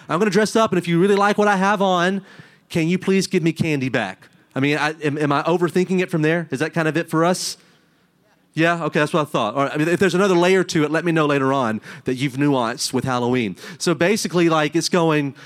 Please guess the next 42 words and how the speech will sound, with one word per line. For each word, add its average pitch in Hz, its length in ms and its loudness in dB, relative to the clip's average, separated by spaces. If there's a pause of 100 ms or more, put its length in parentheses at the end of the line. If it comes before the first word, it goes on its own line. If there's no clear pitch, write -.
(200)
I'm 165 240 -2
gonna 220 180 2
dress 190 300 0
up, 226 300 2
and, 143 260 0 (260)
and 160 180 -2
then 156 260 2
I'm 156 140 0
gonna 175 280 2
almost 208 380 0
even 165 180 0
kind 160 240 0
of 131 180 -4 (440)
hide 202 340 0
myself 143 460 -2
to 143 80 -4
some 139 220 -2
degree, 131 580 -2 (300)
and 151 220 -2
then 156 180 2
you're 151 140 2
gonna 180 180 2
kinda 165 280 -2
give 156 260 -4
me, 147 320 -2 (180)
give 143 180 -2
me 143 80 0
something 127 420 -4
back. 95 440 -6 (600)
Now, 139 320 -2 (240)
here's 165 240 -2
the 170 60 -4
question. 139 280 -2
How 139 120 0
do 151 80 0
I 139 80 0
tie 135 240 -4
this 123 200 -4
into 117 480 -2
our 110 140 -4
sermon 104 300 -4
series? 90 520 -6